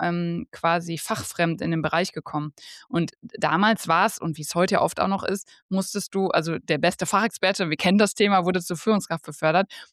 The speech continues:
Und ich passte da so gar nicht rein, also weil ich hatte keine Fachexpertise. Und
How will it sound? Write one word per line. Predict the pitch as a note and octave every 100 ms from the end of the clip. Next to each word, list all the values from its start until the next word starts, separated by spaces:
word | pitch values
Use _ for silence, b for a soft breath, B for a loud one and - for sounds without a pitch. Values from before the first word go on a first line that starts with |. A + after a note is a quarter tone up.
| -
Und | F#3 F3+
ich | G3+
passte | - G#3+ G3+
da | G3
so | F#3
gar | F3 F#3+
nicht | G3 F3
rein, | F3 F3 D#3+
also | D#3+
weil | D#3+
ich | E3+ -
hatte | G3+
keine | - E3
Fachexpertise. | D#3+ - - - - E3+ - E3 D#3+
Und | D#3+ D#3+